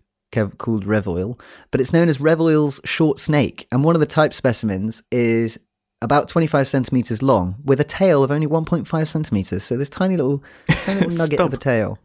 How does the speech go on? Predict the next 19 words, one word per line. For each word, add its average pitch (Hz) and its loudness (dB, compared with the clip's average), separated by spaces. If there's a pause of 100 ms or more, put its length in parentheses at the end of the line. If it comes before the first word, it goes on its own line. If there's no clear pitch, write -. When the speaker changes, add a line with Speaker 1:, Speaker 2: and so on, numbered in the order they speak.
Speaker 2:
Assuming 170 2
Speaker 1:
Yeah. 135 0 (340)
Speaker 2:
that's - -2
its - -2
full 127 0
tail 120 2
and 113 2
it - 0
hadn't 123 -2
got, - -2 (500)
got, - 0
got - 0
by - -8
something. - -8 (800)
Speaker 1:
I 135 4
assume 156 2
they 120 2
could - -16
tell. 95 -2